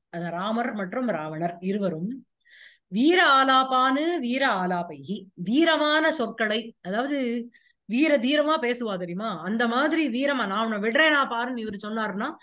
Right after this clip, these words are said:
பதிலுக்கு வந்து அவரு, "நான் உன்னை விடுறேனா பாருன்னு" கவுண்டரா கொடுக்கறது. So வீர ஆலாபானு வீர ஆலாபைஹி. வீர ஆலாபங்களை, ஆலாபம்ங்கிறது பேச்சுங்கிற அர்த்தம், சம்வாதம்ங்கிற அர்த்தம்.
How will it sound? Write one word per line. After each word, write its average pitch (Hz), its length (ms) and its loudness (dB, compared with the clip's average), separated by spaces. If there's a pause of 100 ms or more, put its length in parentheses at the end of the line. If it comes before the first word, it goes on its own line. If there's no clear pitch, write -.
(220)
பதிலுக்கு 320 500 4
வந்து 269 220 2
அவரு, 262 280 2
"நான் 311 300 2
உன்னை 285 260 0
விடுறேனா 233 300 2
பாருன்னு" 220 480 -2
கவுண்டரா 247 400 -2
கொடுக்கறது. 175 360 -6 (320)
So - 180 -2
வீர 277 520 4
ஆலாபானு 277 680 2
வீர 277 340 0
ஆலாபைஹி. 185 720 -2
வீர 294 320 0
ஆலாபங்களை, 214 680 -2
ஆலாபம்ங்கிறது 226 1000 -4 (480)
பேச்சுங்கிற 277 520 4
அர்த்தம், 185 380 -4 (240)
சம்வாதம்ங்கிற 233 580 0
அர்த்தம். 165 360 -8